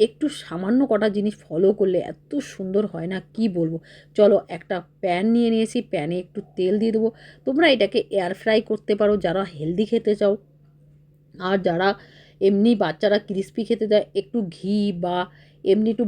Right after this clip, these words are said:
ভালো ধরনের তেল দিয়ে ফ্রাই করলে আরও টেস্ট হয়। তো চলো এই যে, যে ব্যাটার বানিয়ে রেখেছি এর ভিতরে একটু ডিপ করব, আর যা এক্সট্রা একটুখানি উপর দিয়ে ধনে পাতা একটু চিলি ফ্লেক্স দিয়ে দিলে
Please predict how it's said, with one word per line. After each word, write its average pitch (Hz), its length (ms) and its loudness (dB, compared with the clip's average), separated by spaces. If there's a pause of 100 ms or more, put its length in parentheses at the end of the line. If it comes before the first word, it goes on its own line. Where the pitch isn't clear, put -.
(120)
ভালো 165 280 -2
ধরনের 208 300 0 (100)
তেল 196 260 2
দিয়ে 220 180 2
ফ্রাই 180 300 0
করলে 202 220 2 (280)
আরও 175 140 -2 (100)
টেস্ট 156 320 -10
হয়। 160 120 -12 (400)
তো 202 60 2 (180)
চলো 226 200 4 (180)
এই 208 160 4
যে, 208 100 4 (460)
যে 202 220 -2
ব্যাটার 185 320 -2
বানিয়ে 214 280 2
রেখেছি 214 240 -2 (100)
এর 175 140 -2
ভিতরে 185 260 0
একটু 180 160 -12 (100)
ডিপ 180 180 -6 (180)
করব, 220 200 2 (480)
আর 170 200 -4 (160)
যা 185 80 0 (180)
এক্সট্রা 220 340 -6
একটুখানি 226 480 -4
উপর 202 200 -6
দিয়ে 214 180 2
ধনে 175 160 -4 (100)
পাতা 185 220 -4 (100)
একটু 202 220 -6
চিলি 214 220 -4
ফ্লেক্স 220 260 -2
দিয়ে 208 140 0
দিলে 247 140 0